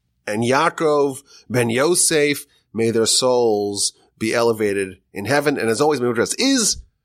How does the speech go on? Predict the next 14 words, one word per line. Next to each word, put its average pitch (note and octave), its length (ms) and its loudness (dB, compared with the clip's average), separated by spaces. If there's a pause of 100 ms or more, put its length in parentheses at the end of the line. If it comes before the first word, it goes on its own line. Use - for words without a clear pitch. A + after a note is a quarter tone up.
(180)
rabbi C#3+ 600 -2
wolbe B2+ 560 0
at A#2+ 240 -2 (120)
gmail G#2+ 680 -2 (460)
dot G#2 320 0
com. D#2 360 -4 (1160)
What B2 160 0
you F3 180 0
will G#3 140 0
learn F3 180 0
today A2+ 480 0 (1400)
will B2 160 0
be A#2+ 220 -2
simultaneously D3 1700 0